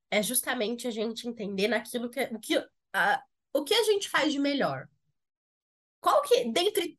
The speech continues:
sei lá, a, todas as nossas habilidades, qual que é a que a gente faz melhor, a que a gente, meu, se, se pegar, você faz com o maior prazer,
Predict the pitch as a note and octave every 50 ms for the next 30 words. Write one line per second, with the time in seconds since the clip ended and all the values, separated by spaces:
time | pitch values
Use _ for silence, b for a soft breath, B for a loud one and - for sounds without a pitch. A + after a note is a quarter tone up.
0 | _ _ - - F4+ F4+ D4 B3 G#3 F3+ - - G#3 G#3 F3 - - - - -
1 | A4 C5 C5 A#4+ G4+ G#4 G4+ F4 F4 F#4 E4+ E4+ E4+ E4+ D#4 D#4 B3 B3+ C#4+ D#4+
2 | D4 A#3 G3+ D#3+ C#3+ C3+ C3+ D3 D3+ - - - - - b b b b b b
3 | b b _ _ - A4 B4+ C5+ - - G4+ F#4+ E4 D#4+ E4+ F#4 D#4+ - - C4+
4 | D#4 D4+ - - F4 E4+ - D4+ D#4+ - - - - - C4+ C#4 C#4 A3+ C#4 E4
5 | F4 E4+ D4 A#3 F#3 F3 E3+ F3 F3+ F3+ A3 G#3+ G#3+ A#3 B3+ B3 - B3 - -
6 | _ _ _ - A3+ C4+ C4+ B3+ G#3+ G3+ - - - A#3 - - - - C#4 -
7 | - - D4 E4 B3 G#3 G#3 G#3 A3 A#3+ C#4 D#4+ F4 B B B B B B B
8 | _ G#3 G#3 C4 C4 - D#4 D4+ D4 - - - B3+ A3+ A3+ A3+ A3+ C4 D4+ D4+
9 | - - - C#4 B3+ B3+ A#3 A#3+ A#3 A3 A#3 C4 D#4 E4 - G4 G4 F#4+ E4 A3+
10 | G3+ F#3+ F#3 F#3+ G3+ A3 C4